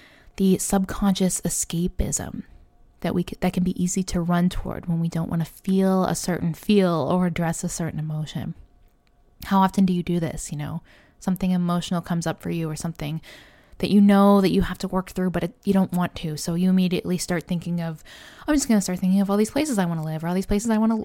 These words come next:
like, move to, or I'm just gonna go through this, like, dramatic thing at work that happened today, or what Brenda said in the break room," like, instead of just being with our emotion and holding space for it.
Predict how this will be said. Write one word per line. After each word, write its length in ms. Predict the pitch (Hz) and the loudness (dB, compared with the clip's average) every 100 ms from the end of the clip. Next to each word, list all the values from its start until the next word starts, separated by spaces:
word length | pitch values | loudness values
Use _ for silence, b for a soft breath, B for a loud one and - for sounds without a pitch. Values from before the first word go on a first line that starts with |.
| - | -6
like, 140 | 196 190 | -4 0
move 240 | 180 170 | 0 -2
to, 220 | - 165 156 | -6 -6 -4
or 160 | 156 B B B - | -6 B B B 2
I'm 120 | 226 | 4
just 140 | 202 | 4
gonna 140 | 196 180 | 2 0
go 140 | 175 | 0
through 160 | 175 170 | -2 -4
this, 260 | 165 - - - | -4 -6 -10 -6
like, 160 | 175 | -6
dramatic 400 | - 175 175 170 | -2 -2 -2 -2
thing 220 | - 185 | -2 0
at 80 | 190 | 2
work 180 | 226 233 | 0 -2
that 120 | 185 | -4
happened 280 | 165 170 165 | -6 -6 -6
today, 280 | 160 156 151 | -6 -6 -6
or 180 | 147 143 | -10 -12
what 280 | - 165 - | -6 -6 -2
Brenda 280 | 196 226 180 | 0 2 0
said 220 | 175 160 | 0 0
in 60 | |
the 80 | 180 | 0
break 260 | 214 226 196 | 0 -2 -4
room," 240 | 151 147 | -6 -6
like, 180 | 143 156 - | -8 -10 -6
instead 640 | 175 - - 185 185 180 | -6 -6 -4 0 0 -2
of 140 | - 170 | -4 -6
just 260 | - - - _ | -8 -10 -16 _
being 500 | - 175 196 190 170 | -4 4 6 6 4
with 140 | 156 - | -2 -8
our 120 | 147 | -6
emotion 460 | 160 156 156 156 | -4 -4 -6 -8
and 140 | 151 147 | -8 -8
holding 260 | 156 147 | -8 -10
space 260 | 147 - - | -10 -12 -14
for 200 | - - | -14 -16
it. 160 | - | -16